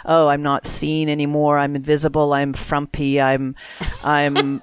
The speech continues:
<laughs> you know, middle-aged, nobody wants to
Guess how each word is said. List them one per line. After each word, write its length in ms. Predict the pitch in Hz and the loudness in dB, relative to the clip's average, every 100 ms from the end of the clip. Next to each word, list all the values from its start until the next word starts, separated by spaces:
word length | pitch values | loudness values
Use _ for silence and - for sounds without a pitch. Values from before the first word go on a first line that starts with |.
| - | -8
<laughs> 120 | - - | -8 -8
you 280 | 175 175 | -4 0
know, 220 | 151 147 143 | 2 0 0
middle-aged, 600 | 156 175 165 156 151 156 | 0 0 4 4 2 0
nobody 260 | 156 156 | 0 0
wants 320 | 147 139 - - | 0 -4 -4 -2
to 400 | 139 139 135 | 2 2 0